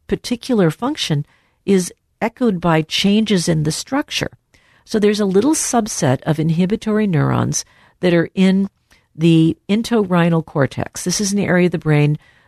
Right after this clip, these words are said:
that's essential for forming memories. It's in the midbrain. And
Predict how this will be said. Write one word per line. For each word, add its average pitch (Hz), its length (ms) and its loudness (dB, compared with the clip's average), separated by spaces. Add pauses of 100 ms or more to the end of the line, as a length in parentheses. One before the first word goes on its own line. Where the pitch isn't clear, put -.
that's - 320 -4
essential 233 480 -2
for 190 140 -10
forming 165 560 0
memories. 117 500 -2
It's - 160 -4
in 170 100 0
the 175 60 0
midbrain. 156 560 -2 (760)
And 165 420 2